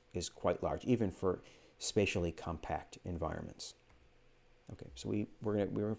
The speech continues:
we view this as this block diagram, again, breaking up these three pieces where we have, you know, map inference, as I mentioned before, inferring this set of behaviors and this policy pl-,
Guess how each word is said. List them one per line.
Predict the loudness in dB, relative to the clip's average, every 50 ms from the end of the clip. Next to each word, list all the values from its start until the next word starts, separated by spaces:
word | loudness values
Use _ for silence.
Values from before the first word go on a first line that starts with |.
| -4 -4
we | -2
view | 4 8 10 10
this | 12 10 10 10
as | 8 6 6
this | 4 2 0
block | 0 -2 2 6 6 6 6 6 4
diagram, | 0 2 2 2 2 2 2
again, | 2 0 0 4
breaking | 6 6 6 6 6 4 4
up | 2 0 0
these | 0 0 0 0 0 -2 -6 -12 -20 -20 -20 -20 -14 -4
three | 2 4 4 4 4
pieces | 2 0 0 0 0 0 0 0 0
where | 2 2 4 4
we | 4 4 2
have, | 0 0 0 0 -2 -2 -4 -12 -20 -20 -20 -16 -8 -4
you | -4
know, | -4 -2 0
map | 2 4 4 4 6 6
inference, | 4 4 4 2 -2 0 0
as | 0 0 0
I | 0
mentioned | 0 0 0 -2 -4 -6 -6
before, | -4 2 8 10 12 12 12 12 10 8 4 -6 -20 -20 -10 -4 -4
inferring | -2 2 4 6 6 6
this | 6 4 2
set | 2 2 2
of | 2 2
behaviors | 0 0 2 4 6 6 6 6 6 6 6 4 2 -2 -12 -8
and | -4 -2 -2 0 -2 -2
this | -4
policy | -6 -4 0 0 2 0 0 -2 -6
pl-, | -10 -12 -14 -18 -18